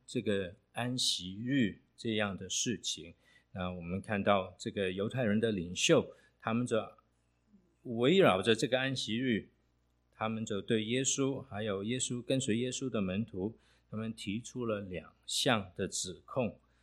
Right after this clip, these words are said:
那两项的指控都是说他们违反了这个安息日的规定。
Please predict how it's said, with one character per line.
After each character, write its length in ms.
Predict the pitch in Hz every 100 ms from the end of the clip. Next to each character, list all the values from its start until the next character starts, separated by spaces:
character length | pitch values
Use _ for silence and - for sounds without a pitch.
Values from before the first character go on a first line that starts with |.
| _ -
那 180 | 110 104
两 240 | 95 87
项 220 | 92 120
的 100 | 117
指 220 | 101 -
控 220 | 87 120 117
都 100 | 123
是 160 | 113
说 240 | - 117 113
他 240 | - 123
们 300 | 117 117 113
违 260 | 107 123 143
反 300 | - 87 - -
了 240 | 90 - _ _ _ _
这 140 | -
个 300 | 110 95 87 -
安 220 | 110 117
息 260 | - - 95
日 240 | 110 120
的 120 | 92
规 320 | 82 - 98 113
定。 340 | - 131 -